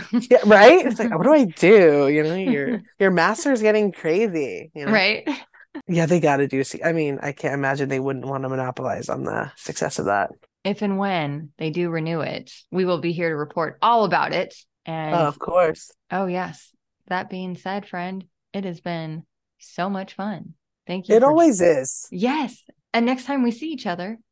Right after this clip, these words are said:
Speaker 1: like, in person, we're gonna be at the Dolby Theater. We're gonna be fangirling over the cast of Mandalorian and or the creators of Mandalorian.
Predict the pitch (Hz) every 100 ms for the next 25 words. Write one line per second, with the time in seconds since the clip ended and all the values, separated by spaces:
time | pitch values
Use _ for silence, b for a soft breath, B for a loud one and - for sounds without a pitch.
0 | _ - 170 - 220 220 262 262 170 160
1 | 214 - _ _ 214 220 180 170 165 160
2 | 170 _ 180 156 165 160 170 196 208 175
3 | - _ _ - B B B - 175 175
4 | 170 175 170 175 175 180 180 175 160 160
5 | 156 165 _ _ _ 175 180 165 - 165
6 | 165 160 156 151 156 156 160 175 - _
7 | _ _ _ 165 160 156 151 156 190 202
8 | 180 160 165 151 143 139 135 131 131 135
9 | 147